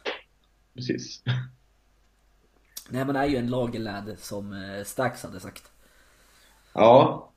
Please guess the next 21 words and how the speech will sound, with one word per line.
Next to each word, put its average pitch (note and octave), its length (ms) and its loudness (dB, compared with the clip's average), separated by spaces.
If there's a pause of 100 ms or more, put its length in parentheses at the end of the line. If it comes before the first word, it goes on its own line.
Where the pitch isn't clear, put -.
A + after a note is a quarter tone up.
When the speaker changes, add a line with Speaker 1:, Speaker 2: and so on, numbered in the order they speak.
(120)
Speaker 1:
han C3 180 0
är C3 100 6
ju A2+ 460 8
still B2 400 8
going B2 240 12
strong, - 340 8
får A2+ 80 0
man F#2 100 4
väl F#2+ 120 2
säga. F#2 240 4 (100)
Speaker 2:
<laughs> - 60 -12 (200)
Ja, G2+ 160 -12
det F#2+ 60 -8
är F#2 40 -10
bra. F#2+ 320 -12
Det B2 200 -8
är - 40 -6
skönt A#2 300 -4
att - 80 -2
höra. - 520 0
<laughs> - 40 -20